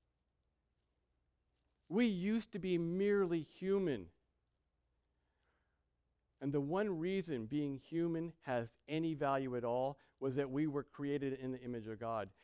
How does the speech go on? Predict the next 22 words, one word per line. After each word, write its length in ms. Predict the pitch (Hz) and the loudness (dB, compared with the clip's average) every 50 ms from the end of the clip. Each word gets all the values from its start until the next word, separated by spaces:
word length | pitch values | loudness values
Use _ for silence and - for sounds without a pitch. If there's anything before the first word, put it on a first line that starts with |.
| - _ _ - | -20 _ _ -4
Now 560 | 147 156 165 170 190 220 233 240 233 226 214 | -2 2 4 6 8 10 10 12 12 10 10
we 220 | 190 190 196 180 | 8 6 2 2
have 280 | 170 180 185 180 165 139 | 4 4 4 4 4 4
been 320 | 175 180 170 165 156 147 | 4 4 4 4 2 2
recreated. 1080 | 165 202 226 233 233 190 - - - 196 180 170 165 165 160 156 151 151 127 120 107 98 - _ - | 2 4 4 4 4 2 -2 -4 -4 0 2 2 4 4 6 6 4 4 2 0 -2 -2 -6 _ -2
We 140 | 196 208 202 | 2 6 6
have 160 | 220 220 170 | 6 6 6
been 240 | 208 214 208 196 160 | 4 4 4 2 4
given 500 | 156 214 214 208 220 214 196 185 170 165 | 6 6 8 8 8 6 6 4 4 6
life. 400 | 175 185 196 208 190 160 123 - - - _ _ _ _ _ _ _ _ _ _ _ _ _ _ _ _ _ _ _ _ _ _ _ _ - | 8 10 12 12 12 10 6 2 -2 -12 _ _ _ _ _ _ _ _ _ _ _ _ _ _ _ _ _ _ _ _ _ _ _ _ 4
This 200 | 226 240 - 285 | 4 6 6 6
is 120 | 262 202 | 4 6
the 120 | 262 247 | 8 8
meaning 380 | 226 220 226 226 214 208 190 190 | 8 8 8 6 6 6 6 4
behind 420 | 185 185 170 180 190 185 175 180 - - | 4 2 4 6 6 6 6 4 4 6
us 240 | 180 180 175 - | 6 6 6 4
being 420 | - - 185 180 175 170 160 156 156 | 2 4 6 6 6 6 6 4 4
one, 400 | 165 170 160 151 127 113 101 90 - _ _ _ _ _ _ _ _ _ _ - | 6 6 6 6 4 2 -2 -6 -10 _ _ _ _ _ _ _ _ _ _ 6
that 160 | 214 208 196 | 6 6 8
we 160 | 185 233 254 240 | 6 4 4 4
should 320 | - - 262 208 190 185 | 2 2 0 0 2 6
recognize 800 | 220 240 247 247 - 233 190 185 180 165 151 139 120 110 104 | 6 6 6 6 2 -2 0 0 2 4 4 4 2 0 -2